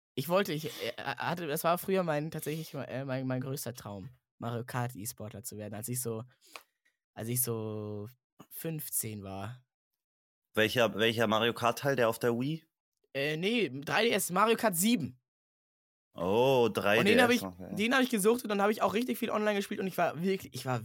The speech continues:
Speaker 1: wirklich gut. Ich war wirklich gut. Und ich hab dann sogar geguckt, so hier, so irgendwie Turniere und dies und das, aber so, äh, gibt's nicht. So diese,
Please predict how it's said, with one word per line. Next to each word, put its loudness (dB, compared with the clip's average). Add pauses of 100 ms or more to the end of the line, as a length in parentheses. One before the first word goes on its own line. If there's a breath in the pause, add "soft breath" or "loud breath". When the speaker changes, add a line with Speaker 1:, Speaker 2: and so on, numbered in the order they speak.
(100)
Speaker 1:
wirklich 0
gut. -10 (600 loud breath)
Ich -6
war 4 (200)
wirklich 4
gut. -2 (400 soft breath)
Und 2
ich 2
hab 2
dann 0
sogar 4
geguckt, 2
so 4
hier, 2
so 0
irgendwie 2
Turniere 0
und 0
dies -6
und -2
das, 0
aber 4
so, 2 (720 loud breath)
äh, 0
gibt's -4
nicht. -8 (140)
So -4
diese, -2